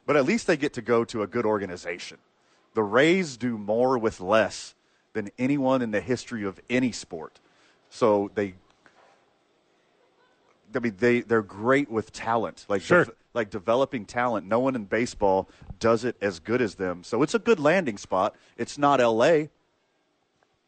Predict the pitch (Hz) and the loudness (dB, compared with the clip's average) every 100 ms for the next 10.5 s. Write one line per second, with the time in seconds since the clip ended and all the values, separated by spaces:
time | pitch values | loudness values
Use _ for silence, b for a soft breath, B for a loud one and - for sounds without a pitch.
0 | _ - 156 151 139 147 151 147 143 147 | _ 0 2 2 2 2 2 0 0 0
1 | 143 127 120 143 196 196 123 123 123 120 | -4 -6 -2 2 4 2 0 0 0 0
2 | 131 - - _ 120 113 107 87 - 156 | -4 -12 -20 _ -16 -12 -12 -8 2 4
3 | 147 143 143 139 147 151 - 160 160 156 | 6 4 2 0 -2 -10 -6 -4 2 2
4 | - 156 147 135 156 151 139 151 143 143 | 2 0 0 0 0 0 -2 -2 2 0
5 | 135 143 156 147 139 131 147 139 147 147 | 2 2 2 2 0 0 2 2 4 0
6 | 131 b b b - 135 147 143 151 151 | -2 b b b -6 -2 0 0 2 2
7 | 139 151 165 143 - 127 113 139 - 127 | 4 4 2 -4 -6 -8 -2 -4 -2 -4
8 | 120 - 127 120 123 127 - 139 127 135 | -4 0 0 2 0 0 -4 -16 -2 0
9 | 160 170 170 165 156 151 151 151 - 147 | 2 4 4 4 4 4 2 -2 -6 -6
10 | 143 139 160 123 | -4 0 0 0